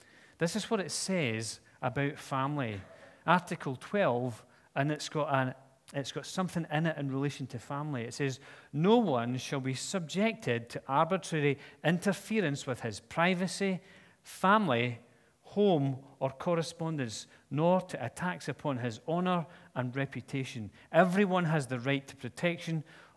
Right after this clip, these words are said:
of the law against such interference or attacks." And what I see today is interference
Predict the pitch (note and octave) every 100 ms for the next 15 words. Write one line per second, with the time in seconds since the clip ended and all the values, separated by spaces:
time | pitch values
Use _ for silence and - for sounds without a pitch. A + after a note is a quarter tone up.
0 | - A2 A#2+ A#2+ D3+ D3 C#3+ A2+ B2 B2
1 | - B2 - - C3+ C3+ - - C3 C3
2 | - - A2+ G#2 - C3 B2+ - - -
3 | - _ - - - _ B2+ D3 D3 B2
4 | A#2 - - G#3 G#3 E3 A#2+ G#2+ G#2 G#2
5 | - - C3 C3 - - F3 F#3 F3+ D#3
6 | - A3+ D3+ A#2+ B2 - -